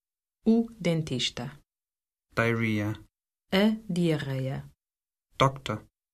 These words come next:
Speaker 1: O médico.
Speaker 2: Hospital.
Speaker 1: O hospital.
Speaker 2: Ill.
Speaker 1: Doente.
Speaker 2: Medicine.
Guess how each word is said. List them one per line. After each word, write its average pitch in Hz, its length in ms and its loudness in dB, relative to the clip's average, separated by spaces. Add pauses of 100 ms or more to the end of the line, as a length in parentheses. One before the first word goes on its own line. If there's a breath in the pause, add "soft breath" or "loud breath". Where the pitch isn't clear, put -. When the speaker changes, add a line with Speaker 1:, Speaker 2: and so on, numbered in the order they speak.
(340)
Speaker 1:
O 220 240 6 (100)
médico. 131 720 -2 (840)
Speaker 2:
Hospital. 110 580 0 (760)
Speaker 1:
O 233 240 4 (180)
hospital. 151 680 -2 (920)
Speaker 2:
Ill. 104 420 2 (840)
Speaker 1:
Doente. 165 800 -2 (960)
Speaker 2:
Medicine. 110 640 0